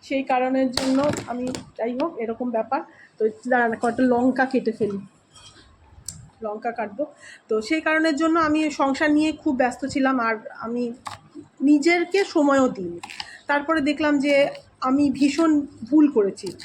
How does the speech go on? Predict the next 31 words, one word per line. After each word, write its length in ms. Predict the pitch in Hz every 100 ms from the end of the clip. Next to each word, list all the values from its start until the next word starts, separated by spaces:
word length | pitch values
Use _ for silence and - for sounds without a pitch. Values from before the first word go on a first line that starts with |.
| - - -
আমার 280 | 240 269 339
কা-, 220 | 339 330 -
আমার 240 | 254 311
কাছে 280 | 311 302 370
না 220 | 359 180
মনে 300 | 190 247 285
হতো 260 | 285 302 349
কি, 180 | 330
সেলফ 340 | 262 - 294 320 -
রেসপেক্ট 480 | 262 262 - 330 247
যে 180 | 277 247
জিনিসটা 500 | 226 226 226 - 247
বলে 200 | 247 247
একটা 240 | 247 277 -
কথা 360 | 226 - 302
হয়, 220 | 269 214 214 - - -
সেই 180 | 294
জিনিসটা 380 | 254 277 294 339
আমার 200 | 262 254
কাছে 220 | 262 262
ছিল 320 | 277 - 226 180
না। 160 | 160 - _ - -
আমার 240 | - 240 285
কাছে 260 | 294 294
না 260 | 370 320 220 - -
সেলফ 320 | - 269 262
রেসপেক্টটাকে 640 | 254 262 - 262 - 269 269
মনে 240 | 240 240
হতো 180 | 254 285
সেলফ 300 | - 233 226
সেন্টার্ড, 580 | - 220 202 - 160